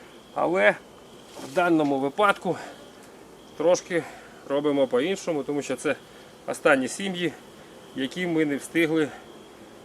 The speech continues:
зібрати і загодувати в зиму. Ось наступна бджолосім'я. Як бачите, я вам знімаю всі сім'ї підряд. Значить, це моя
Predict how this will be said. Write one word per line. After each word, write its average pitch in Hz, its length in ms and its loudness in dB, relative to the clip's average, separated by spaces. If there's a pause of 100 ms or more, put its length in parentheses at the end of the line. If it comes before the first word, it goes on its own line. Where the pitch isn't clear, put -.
(460)
зібрати 143 640 2
і 127 180 0 (120)
загодувати 139 640 0
в 107 40 -6
зиму. 98 320 -6 (580)
Ось 190 260 2
наступна 165 500 0
бджолосім'я. 170 720 2 (100)
Як 147 140 2
бачите, 165 360 0
я 151 120 6
вам 139 120 2
знімаю 151 440 2
всі 143 360 -4 (720)
сім'ї 151 240 -2
підряд. 180 440 0 (640)
Значить, 160 380 2
це 165 180 2
моя 147 380 4